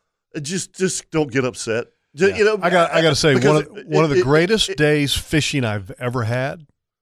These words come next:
Speaker 2: was, uh, on rays with Tom Lucas down around Matanzas years
Speaker 1: Mm-hmm.
Speaker 2: ago.
Speaker 1: Yeah.
Speaker 2: And, uh,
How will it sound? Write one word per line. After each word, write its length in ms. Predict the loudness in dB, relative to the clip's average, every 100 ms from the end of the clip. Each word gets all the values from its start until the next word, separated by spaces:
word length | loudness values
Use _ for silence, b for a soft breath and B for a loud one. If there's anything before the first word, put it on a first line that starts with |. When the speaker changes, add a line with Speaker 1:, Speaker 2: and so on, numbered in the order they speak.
| -8
Speaker 2:
was, 500 | 0 2 0 -2 -8 _
uh, 140 | -12 -10
on 240 | -2 0 2
rays 400 | 0 0 -2 -6
with 160 | -12
Tom 240 | -6 -4 0
Lucas 720 | -2 -2 -6 -6 -10 -12 -16
down 220 | -8 -6 -4
around 300 | -4 -4 -6
Matanzas 580 | -6 -4 -4 -6 -10 -8
years 200 | -6 -6
Speaker 1:
Mm-hmm. 80 |
Speaker 2:
ago. 280 | -10 -14 -14 -2
Speaker 1:
Yeah. 160 | -2 -2 _ _ _ _ _
Speaker 2:
And, 440 | -6 -4 -4 -4 -6
uh, 380 | -6 -6 -8